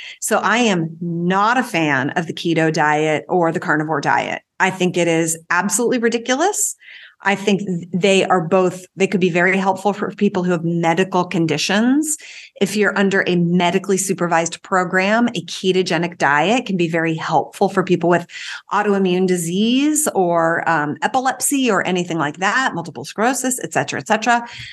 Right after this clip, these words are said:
But for most average people, we need to be eating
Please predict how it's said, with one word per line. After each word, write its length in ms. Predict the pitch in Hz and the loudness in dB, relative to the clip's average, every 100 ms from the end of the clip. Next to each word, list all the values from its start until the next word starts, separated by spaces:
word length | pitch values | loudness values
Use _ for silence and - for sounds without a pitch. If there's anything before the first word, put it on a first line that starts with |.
| - - | -18 -4
But 240 | - 214 214 | 0 2 0
for 100 | 294 | 0
most 300 | 370 554 - - | 0 0 -4 0
average 420 | 185 196 220 220 | 0 2 0 -2
people, 680 | - 165 202 226 285 - - _ _ _ _ _ _ _ | -6 -4 0 2 0 -4 -18 _ _ _ _ _ _ _
we 340 | 180 226 294 359 | -4 0 2 2
need 200 | 320 262 | 2 2
to 60 | |
be 100 | 226 | 0
eating 720 | 233 214 202 170 160 165 165 | 0 0 2 2 2 0 -4